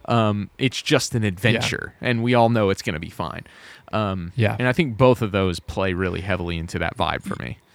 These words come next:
Speaker 2: Yeah, and there have been a couple movies that have come out in the last few years,
Speaker 1: Yeah.
Speaker 2: um, that are a hundred percent, um,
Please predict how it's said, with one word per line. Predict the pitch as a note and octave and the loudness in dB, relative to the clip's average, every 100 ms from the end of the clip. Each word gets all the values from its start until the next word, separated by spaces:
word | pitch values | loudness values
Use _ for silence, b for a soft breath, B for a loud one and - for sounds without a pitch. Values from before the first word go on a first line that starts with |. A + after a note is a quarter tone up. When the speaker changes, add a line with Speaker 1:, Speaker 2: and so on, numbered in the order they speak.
| b | b
Speaker 2:
Yeah, | E3+ E3 D#3 E3+ | 6 8 8 8
and | E3+ F3+ | 6 6
there | D#3+ G3+ | 8 10
have | A3+ | 10
been | G3+ | 8
a | E3+ | 6
couple | - F#3 G3 | 6 6 8
movies | F3+ E3 E3 D3+ | 8 10 8 6
that | D#3 D3+ | 4 4
have | D3 - | 2 4
come | C#3+ | 6
out | C#3+ C#3 G2+ | 8 6 2
in | C#3+ | 2
the | B2+ | 6
last | B2+ B2+ - | 6 6 4
few | - B2+ | 2 4
years, | A#2+ A#2+ A#2 A#2 G#2+ F2+ | 6 4 4 4 2 0
Speaker 1:
Yeah. | E2 B2+ A2 | 0 2 4
Speaker 2:
um, | G#2+ A2+ | 2 0
that | C3+ C3+ C3 | 4 6 8
are | B2 | 8
a | B2 | 8
hundred | D3+ D#3+ | 6 6
percent, | D#3+ - C#3+ C3+ - | 4 6 4 4 0
um, | C3+ B2 A2+ A2 A2 | 0 2 4 2 -2